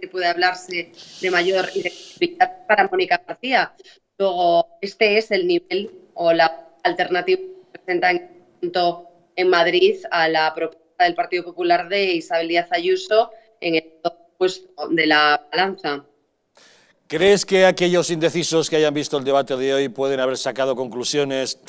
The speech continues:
Speaker 2: y haber clarificado la orientación de su voto?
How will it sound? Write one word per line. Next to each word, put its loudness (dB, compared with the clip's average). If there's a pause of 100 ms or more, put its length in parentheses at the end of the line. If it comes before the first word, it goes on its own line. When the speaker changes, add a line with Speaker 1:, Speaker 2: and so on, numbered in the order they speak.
Speaker 2:
y -2
haber 0
clarificado 0
la -2
orientación -4
de -6
su -10
voto? -4